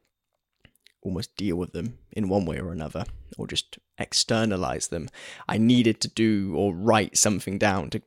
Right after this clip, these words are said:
try and comprehend how I was feeling, because it's a weird one, right? Because, <sighs> how do I word this? It seems quite abstract to grieve for somebody that you don't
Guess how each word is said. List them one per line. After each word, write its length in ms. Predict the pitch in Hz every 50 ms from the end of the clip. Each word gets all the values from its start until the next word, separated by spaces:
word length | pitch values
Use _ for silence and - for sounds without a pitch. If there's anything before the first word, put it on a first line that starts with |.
| _ _ -
try 220 | - - 113 104
and 180 | 95 104 101 -
comprehend 680 | - - 110 - - 104 123 131 123 110 107 98 -
how 180 | 135 135 107 98
I 120 | 95 90
was 120 | 92 - -
feeling, 340 | - 127 117 73 65 76
because 180 | - 127 127 139
it's 120 | - -
a 60 | 139 127
weird 260 | 131 143 151 139 -
one, 200 | - 80 - 60
right? 220 | 60 60 73 -
Because, 400 | - - - 120 110 113 - - - - - - - - - - _ _ _ _ _ _ _ _ _ _ _ _ _ _
<sighs> 540 | _ _ _ _ _ _ _ _ _ _ -
how 480 | - - - - - - - 139 131
do 100 | - 101
I 40 | 101
word 300 | - - 87 76 - -
this? 280 | - - - - - - - - - - - - - - - - - - - - - - _ _ _ _ _ _ _ - _ _ _ _ _ _ _ _ _ _ _ _ _ _ _ -
It 100 | 110 -
seems 400 | - - - 135 127 127 123 113
quite 240 | - - 120 - -
abstract 640 | 90 113 - - - - - - - - - - - - _ -
to 360 | - - 113 104 101 101 113 - - - - - - - - - - - _ _
grieve 440 | - 110 107 117 113 110 104 110 -
for 120 | - 107
somebody 500 | - - 110 104 98 95 95 95 98 101
that 180 | 82 - - -
you 100 | 101 -
don't 260 | 92 104 98 -